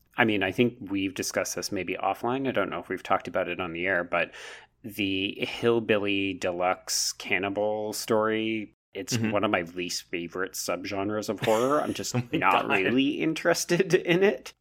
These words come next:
Speaker 2: I swear you and my husband are so much more alike than I ever could have imagined because, yeah, the hillbilly horror genre is, like, his least favorite <laughs> subgenre of horror films. <laughs>
Speaker 1: Yeah.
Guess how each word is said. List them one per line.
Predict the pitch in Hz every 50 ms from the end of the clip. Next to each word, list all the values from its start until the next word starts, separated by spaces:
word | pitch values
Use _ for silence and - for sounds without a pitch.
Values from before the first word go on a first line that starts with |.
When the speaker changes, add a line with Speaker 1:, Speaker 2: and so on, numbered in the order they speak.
| _ _ - -
Speaker 2:
I | 127 135 147 170 185
swear | - - - - - - 113 101 104 101 104 113 120 127 127
you | 110 107 101 101 110 120
and | 123 127
my | 131 131 117
husband | 95 98 98 98 98 110 113 117
are | 107
so | 98 - - - - 92 90 92 92
much | 98 98 95 - 101
more | 92 90 92 92
alike | 90 82 82 82 82 85 87 101 - - - _ -
than | - 104 98 92 92 87 87 90 - - -
I | 98 95 -
ever | - 92 90 87 87
could | 87 - 98 90
have | 87
imagined | 85 85 85 85 85 87 90
because, | 95 - 104 92 - 107
yeah, | 92 85
the | 82 95
hillbilly | 90 98 101 101 98 101 98 101 101 92
horror | 95 92 90 87 90
genre | 92 104 95 101 107 110 113 117 117
is, | - 107 95
like, | 95 90 -
his | - 107 87 90
least | 92 92 85 85 85 82 82 - - -
favorite | - - 82 80 80 80 82 80 80 - -
<laughs> | - - - - - - - -
subgenre | - - - 104 107 - - 107 104 107 - 107 98 95
of | 98 -
horror | - 95 87 85 87 90
films. | - 92 98 - 117 147 - - - - -
<laughs> | - _ - - - - - - -
Speaker 1:
Yeah. | 110 98 85 80 -